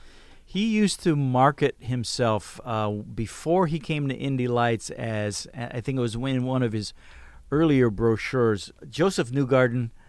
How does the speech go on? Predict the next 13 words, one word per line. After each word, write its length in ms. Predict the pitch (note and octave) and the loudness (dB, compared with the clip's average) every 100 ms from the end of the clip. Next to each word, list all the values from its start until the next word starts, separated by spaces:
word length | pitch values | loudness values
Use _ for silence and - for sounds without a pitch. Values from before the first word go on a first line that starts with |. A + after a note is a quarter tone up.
| - - - | -20 -20 -14
driver 500 | G#2+ A#2 B2+ C3+ C#3 | -2 2 2 2 0
of 220 | B2 A2+ | -2 -4
tomorrow. 600 | - B2 A2+ G2 F2+ - - _ _ - | -6 -6 -4 -4 -6 -10 -16 _ _ -8
And 480 | G#2+ G#2 G2+ G2 - - _ _ - | -4 -4 -4 -6 -10 -20 _ _ -20
for 320 | - B2+ B2+ | -6 0 2
him, 400 | A#2+ D#3 D#3 D3+ | 2 2 2 0
in 100 | C#3+ | 0
a 60 | C3 | 0
week's 300 | C3 C3+ - | 0 0 -2
time, 340 | C#3 C3+ C3+ C3+ | 0 2 2 -2
it 140 | B2 | -4
could 200 | - C3+ | -2 0
be 300 | A#2+ B2 B2 | 2 0 0